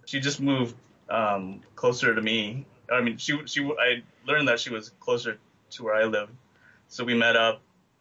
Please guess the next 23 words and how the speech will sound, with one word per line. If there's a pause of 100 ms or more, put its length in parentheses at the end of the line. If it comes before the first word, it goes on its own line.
(120)
and
I
told
her
all
my (260)
ideas.
And, (300)
of
course,
with
all
of
her
experience,
you
know,
she's (520)
been
on
everything
with,
like,